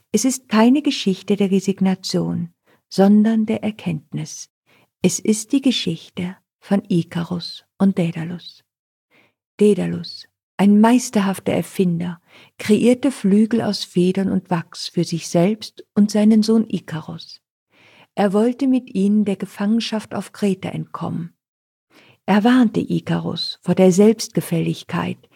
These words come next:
dem Überschätzen seiner Macht und der Hybris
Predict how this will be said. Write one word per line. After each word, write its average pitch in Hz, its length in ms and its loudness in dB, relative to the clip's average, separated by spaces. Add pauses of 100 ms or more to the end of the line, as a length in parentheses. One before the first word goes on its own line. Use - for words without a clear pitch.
(400)
dem 196 180 4
Überschätzen 202 800 -2
seiner 208 300 0
Macht 170 440 -4 (500)
und 196 140 4
der 214 160 2
Hybris - 640 -8